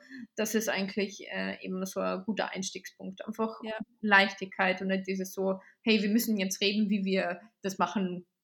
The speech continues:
Speaker 1: wenn wir essen gehen“ oder so. Also da Leichtigkeit, äh, eben nicht so schwer das Thema machen.
Speaker 2: Ja. Ja, bei euch ist es ja so, ihr, ähm, also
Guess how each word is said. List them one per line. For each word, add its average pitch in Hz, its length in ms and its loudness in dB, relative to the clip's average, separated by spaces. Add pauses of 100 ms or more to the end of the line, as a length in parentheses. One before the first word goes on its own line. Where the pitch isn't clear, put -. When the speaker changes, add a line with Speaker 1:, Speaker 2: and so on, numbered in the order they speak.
Speaker 1:
wenn 196 160 0
wir 180 120 2
essen 185 260 -2
gehen“ - 280 -6
oder - 200 -14
so. - 180 -10
Also 185 320 -8 (360)
da 185 400 -2 (280)
Leichtigkeit, 202 760 2 (120)
äh, - 220 -8 (220)
eben 185 500 -12
nicht 190 240 -2
so 190 160 -6
schwer 190 420 0
das 190 200 -6
Thema 190 240 -4
machen. 180 360 -12 (1000)
Speaker 2:
Ja. 180 400 -4 (680)
Ja, 240 120 2
bei 262 220 6
euch 240 100 2
ist 302 100 -2
es 311 160 -2
ja 285 140 2
so, 277 220 2
ihr, 262 200 4 (200)
ähm, 240 260 2
also 208 220 0